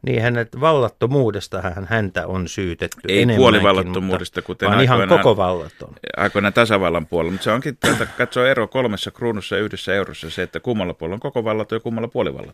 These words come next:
Speaker 1: Mut miten tää, tota, miten nää nyt niin kun, onks tässä jotain samanlaista, että siis vähän niin kuin semmoisen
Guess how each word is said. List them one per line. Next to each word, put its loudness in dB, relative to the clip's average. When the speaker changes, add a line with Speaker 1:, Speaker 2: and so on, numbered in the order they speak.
Speaker 1:
Mut -2
miten -4
tää, 0
tota, -2
miten -8
nää -2
nyt -2
niin -4
kun, -4
onks -6
tässä -2
jotain 0
samanlaista, 0
että -12
siis -10
vähän 0
niin -4
kuin -8
semmoisen -4